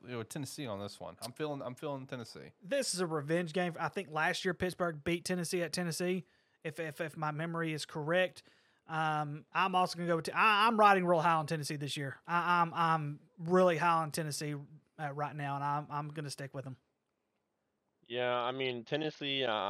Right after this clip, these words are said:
Speaker 3: I definitely agree. They're definitely a top three team in the East. Um, they're gonna be contending. Um, it's just a matter if they can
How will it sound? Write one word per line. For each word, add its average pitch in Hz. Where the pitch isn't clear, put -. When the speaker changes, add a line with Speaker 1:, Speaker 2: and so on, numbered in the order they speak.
Speaker 3:
I 117
definitely 110
agree. 107
They're 107
definitely 104
a 98
top 101
three 101
team 104
in 98
the 95
East. 127
Um, 107
they're 120
gonna 135
be 117
contending. 127
Um, 107
it's 113
just 113
a 107
matter 104
if 92
they 101
can 90